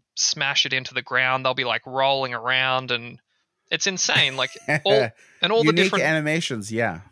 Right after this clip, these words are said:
Speaker 1: Yeah, and they're cross faction. So, like, you know, orcs fighting elves. Uh, it's kind of a bad example. It's mostly the big monsters that do that stuff,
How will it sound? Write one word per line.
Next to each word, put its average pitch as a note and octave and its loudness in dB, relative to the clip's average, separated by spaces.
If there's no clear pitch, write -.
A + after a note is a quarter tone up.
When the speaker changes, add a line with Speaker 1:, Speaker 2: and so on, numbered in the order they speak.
Speaker 1:
Yeah, A#3 2
and F#3+ -2
they're G#3+ 2
cross - 2
faction. F3 -2
So, D#3+ 0
like, D#3+ 2
you F3+ -2
know, C#3 2
orcs F3 0
fighting D3 -2
elves. C#3+ -2
Uh, C#3 2
it's - -6
kind - -4
of - -6
a - -2
bad - -4
example. - -12
It's G#3+ 0
mostly A3 2
the D3 -4
big C3+ -4
monsters - -6
that - -12
do - -6
that - -8
stuff, - -8